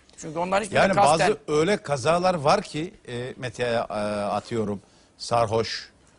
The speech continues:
Speaker 2: kurallara
Speaker 1: Yine de hataya girer.
Speaker 2: uymamış.
Speaker 1: Hataya girer.
Speaker 2: Yani cinayet gibi trafik kazaları
Speaker 1: Cinayet
Speaker 2: var.
Speaker 1: gibi işte. Gibi var
Speaker 2: Gibi
Speaker 1: ya, o
Speaker 2: tabii.
Speaker 1: gibi ne yapıyor? Hataya sokuyor.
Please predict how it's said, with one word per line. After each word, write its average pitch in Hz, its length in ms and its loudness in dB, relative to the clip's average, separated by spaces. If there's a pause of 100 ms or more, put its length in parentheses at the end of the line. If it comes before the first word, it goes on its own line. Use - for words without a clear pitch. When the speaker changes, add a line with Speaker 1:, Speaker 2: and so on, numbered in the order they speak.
(160)
Speaker 2:
kurallara 110 540 2
Speaker 1:
Yine 262 220 6
de 285 60 6
hataya 262 420 2
girer. 165 240 -4
Speaker 2:
uymamış. 135 720 -2
Speaker 1:
Hataya 196 340 0
girer. 127 200 -6
Speaker 2:
Yani 160 300 2 (160)
cinayet 156 480 0
gibi 180 180 -4
trafik 156 320 -4
kazaları 120 260 2
Speaker 1:
Cinayet 294 360 6
Speaker 2:
var. - 60 -16
Speaker 1:
gibi 269 200 0
işte. 175 220 -4
Gibi 214 320 -4
var 302 120 6
Speaker 2:
Gibi - 100 4
Speaker 1:
ya, - 60 0
o 247 100 6
Speaker 2:
tabii. 196 100 -2
Speaker 1:
gibi 262 200 -4
ne 277 40 4
yapıyor? 247 440 2 (180)
Hataya 247 420 0
sokuyor. 160 340 -12